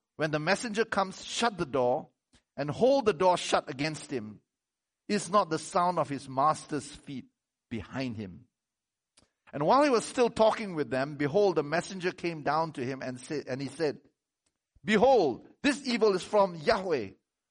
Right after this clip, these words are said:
Why should I wait for the Lord any longer?" So what the king was saying is this, "I blame God. I'm blaming God for this famine." And there's something about blaming God and the anger and the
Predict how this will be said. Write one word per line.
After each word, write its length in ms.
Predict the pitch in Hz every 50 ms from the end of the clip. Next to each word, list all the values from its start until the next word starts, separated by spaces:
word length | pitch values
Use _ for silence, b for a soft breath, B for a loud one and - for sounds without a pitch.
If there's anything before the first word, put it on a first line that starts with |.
| _ _
Why 220 | - 190 240 262
should 220 | 277 - - 262 240
I 100 | 214 196
wait 260 | 175 196 202 196 -
for 120 | - 180
the 100 | 156 156
Lord 260 | 156 165 180 170 165 165 - -
any 200 | 185 175 180 190
longer?" 500 | 180 190 185 185 165 156 160 104 - - _ _ _ _ _ _ _ _ _ _ _ _ _ _ _ _ _ _ _ _ _ _ _ _ _ _ _ _ _ _ _ _ _ _ _ _ _ _ _ _ _ _ _ -
So 160 | - 254 240
what 200 | 226 247 - 170
the 100 | 180 147
king 340 | - - - - 269 277 247
was 140 | 190 151
saying 260 | - - 202 208 185 165
is 80 | 143
this, 160 | 160 160 - -
"I 80 | 165
blame 300 | 156 131 170 202 220 202
God. 320 | 156 156 185 170 143 117 - _ _ _ _ _ _ _ _ _ _ _ _ _ _ _ _ _ _ _ _ _ _ _ _ _ -
I'm 220 | 143 165 170 151 127 117
blaming 600 | 113 117 156 214 262 285 285 285 285 269 247 185
God 280 | 180 180 175 170 170
for 140 | - - 143
this 180 | 135 147 139 -
famine." 460 | - - 123 120 120 107 92 92 - _ _ _ _ _ _ _ _ _ _ _ _ _ _ _ _ _ _ _ _ _ _ _ _ _ -
And 100 | 165 190
there's 100 | 202 -
something 320 | - 262 262 247 262 226
about 240 | 202 170 143 127 127
blaming 420 | 147 160 170 180 185 180 170 151
God 440 | 135 143 160 151 143 139 120 110 -
and 140 | 131 127 123
the 200 | 127 123 - -
anger 280 | 156 170 175 165 175
and 180 | 165 143 139 127
the 140 | 127 127